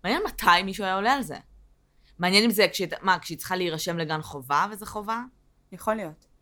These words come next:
Speaker 2: תשמעי, הסבתא, הילדה גרה אצלה עד לפני רגע, כי ההורים לא רצו אותה. ואז היא אמרה להם,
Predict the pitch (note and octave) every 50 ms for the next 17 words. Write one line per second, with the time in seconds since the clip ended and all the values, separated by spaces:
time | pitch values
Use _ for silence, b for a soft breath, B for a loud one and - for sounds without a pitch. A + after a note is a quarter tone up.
0 | B B B B B - - B3+ D#4 C#4+ G#3+ - - - - - - - - B3
1 | C4+ - - - D#4 D#4 - - - E3 E3+ D3 C#3 E3+ C4+ F3 - A#3 D#4 D#4+
2 | A#3+ G#3 G#3 B3 A3+ E3 C3 - - - C3+ B2 B2 - - - - _ - -
3 | F3 F3+ F3+ F3 E3+ - E3 E3 D#3+ D#3 D#3 D3 - C3+ D3 D3 D3 C#3+ C#3 -
4 | - - _ _ _ _ _ _ _ _ _ _ _ _ - F#3 F3+ F3+ F#3 A#3
5 | B3+ A#3 A#3 A#3 A#3 B3+ B3 - E3 A2+ A2 - - - - _ - _ _ _
6 | _ - b b b b b b - G#3+ B3 C4+ C#4+ C#4+ C4 C4 C#4 D#4 E4 E4
7 | D#4 D4 C4